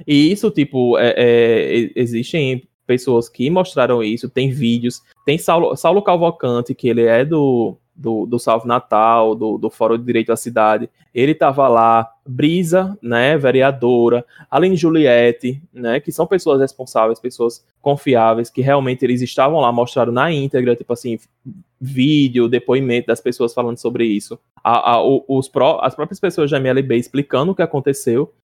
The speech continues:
né, é, e simplesmente, tipo assim, eles fecharam a entrada, né, até resolver a questão pra eles vo-, terem o direito de voto.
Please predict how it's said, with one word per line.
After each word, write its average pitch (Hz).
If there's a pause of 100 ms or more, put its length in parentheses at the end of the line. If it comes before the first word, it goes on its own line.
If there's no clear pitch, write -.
né, 123
é, 117 (260)
e 180
simplesmente, 233
tipo 226
assim, 220
eles 151 (180)
fecharam 151
a 240
entrada, 131 (220)
né, 127 (200)
até -
resolver 214
a 240
questão 226
pra 208
eles 202
vo-, 214 (520)
terem 156
o 208
direito 175
de 214
voto. 196